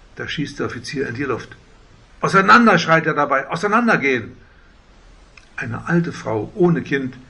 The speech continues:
löst sich aus der Gruppe der Frauen vor dem L K W. "Werd nicht drollig, Jungchen. Wenn du willst, kannst du auf mich schießen. Aber wenn ich du wäre, würde ich das nicht tun. Hatte nämlich auch mal einen Sohn, der so verrückt war wie du. Der wollte auch unbedingt ein Held sein.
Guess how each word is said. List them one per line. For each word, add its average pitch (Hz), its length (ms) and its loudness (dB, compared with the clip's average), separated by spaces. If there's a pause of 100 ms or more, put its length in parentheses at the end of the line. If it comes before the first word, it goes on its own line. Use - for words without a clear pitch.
(200)
löst 165 240 4
sich 170 180 -6
aus 156 160 -2
der 139 120 -4
Gruppe 147 260 -8
der 147 160 -4
Frauen 123 320 -4
vor 143 120 -6
dem 151 140 -6
L 123 140 0
K 117 200 -2
W. 98 160 -6 (680)
"Werd 120 280 2
nicht 135 240 -4
drollig, 139 360 2
Jungchen. 104 560 -4 (420)
Wenn 113 160 0
du 131 180 2
willst, 170 260 4
kannst 175 260 2
du 180 40 2
auf 165 180 2
mich 175 160 2
schießen. 165 460 0 (300)
Aber 147 180 4
wenn 151 120 6
ich 226 260 -2
du 190 200 2
wäre, 151 420 4 (200)
würde 156 140 4
ich 160 100 4
das 170 200 0
nicht 180 240 0
tun. 117 300 -2 (580)
Hatte 123 160 -6
nämlich 131 240 -2
auch 156 180 -2
mal 120 140 2
einen 113 180 0
Sohn, 117 460 0 (140)
der 127 80 -4
so 117 100 -8
verrückt 151 400 0
war 117 160 2
wie 123 80 0
du. 117 360 2 (220)
Der 143 80 -2
wollte 139 240 2
auch 220 220 2
unbedingt 160 360 4
ein 135 60 0
Held 143 240 2
sein. 123 300 2